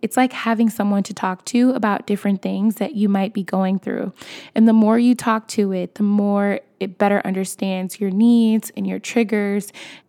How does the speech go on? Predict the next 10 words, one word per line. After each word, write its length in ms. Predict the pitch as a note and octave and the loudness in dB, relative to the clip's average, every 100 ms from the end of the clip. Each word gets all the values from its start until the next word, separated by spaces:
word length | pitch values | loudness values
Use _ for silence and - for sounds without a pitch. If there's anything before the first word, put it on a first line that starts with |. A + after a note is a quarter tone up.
| - | -6
and 80 | G#3 | -4
can 200 | G#3 G3+ | -2 0
better 300 | A3 A#3+ A#3 | 2 2 2
help 260 | A3+ G#3 | 0 -2
suggest 680 | - G3+ - G3 F#3+ F#3+ - | -4 -10 -4 -2 -2 -4 -8
how 300 | - - G#3 | -10 -4 -2
to 200 | G#3 - | -2 2
avoid 500 | A3 F#3 F#3 F#3 F3+ | 2 2 0 -2 -2
different 360 | - A3 - - | -2 -2 -2 0
minefields 1040 | G3+ F#3+ G3 G#3 G#3 G3+ F#3+ F3+ F3+ F3 | 4 4 4 4 2 0 -2 -2 -4 -6